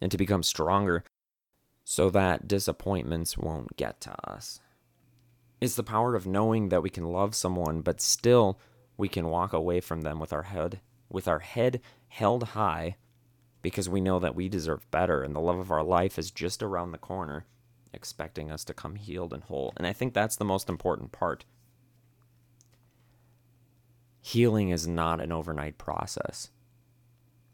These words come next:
but you have to be able to do it. You have to be able to walk away from that relationship. When you're in that toxic relationship, you have to walk away with your head held high, knowing that you deserve better.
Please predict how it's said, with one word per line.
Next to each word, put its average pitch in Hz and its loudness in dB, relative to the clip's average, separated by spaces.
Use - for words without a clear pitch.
but - -2
you 87 0
have 80 -6
to 95 -2
be 87 0
able 76 -2
to - -12
do 82 0
it. 58 -2
You 78 -4
have 80 -4
to 92 -6
be 85 -4
able 80 -2
to 76 -6
walk 73 -6
away 95 -2
from 95 -8
that 85 -4
relationship. 80 -4
When 87 -4
you're 78 0
in 92 2
that 80 -2
toxic 80 -6
relationship, 78 -8
you 80 -14
have 82 -12
to 87 -10
walk 85 -4
away 98 2
with 95 -2
your 82 -6
head 92 -2
held 90 -2
high, 85 -8
knowing 104 6
that 101 6
you 90 0
deserve 85 0
better. 73 0